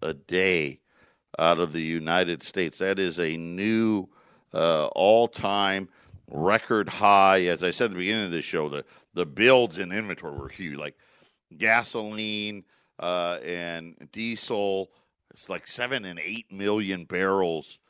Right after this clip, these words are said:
uh, more than, uh, than we had last year. Uh, I was, had a special today,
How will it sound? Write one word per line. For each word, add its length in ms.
uh, 540
more 380
than, 340
uh, 280
than 260
we 140
had 420
last 720
year. 560
Uh, 300
I 80
was, 180
had 240
a 60
special 500
today, 580